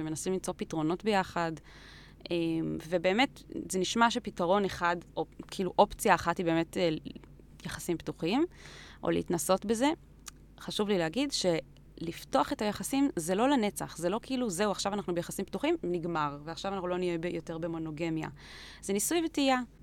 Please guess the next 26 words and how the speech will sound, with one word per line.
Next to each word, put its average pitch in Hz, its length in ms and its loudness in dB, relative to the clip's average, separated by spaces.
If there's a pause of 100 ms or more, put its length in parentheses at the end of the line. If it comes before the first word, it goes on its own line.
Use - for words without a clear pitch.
(120)
כמעט 269 220 4
כל 269 260 6
זוג 220 260 0
שהכרתי 202 520 0
ש-, - 100 -4 (140)
שהחליט 196 500 -6
לפתוח 190 420 -2
את 165 60 -4
היחסים, 165 540 4
זה 196 80 0
היה 180 120 4
כאילו, 196 340 -4
"אוקיי, 175 260 0
בוא 165 120 0
נעשה 185 480 2 (200)
תקופת - 420 -4
ניסיון", 160 400 -2
מה 151 60 -6
שנקרא. 151 380 -8 (200)
"בוא 185 80 -2
נעשה 208 220 -2
בדק 160 300 -2
בית." 143 440 -8
כאילו, 151 420 -4 (840)
"בוא 233 120 6
נראה 269 420 4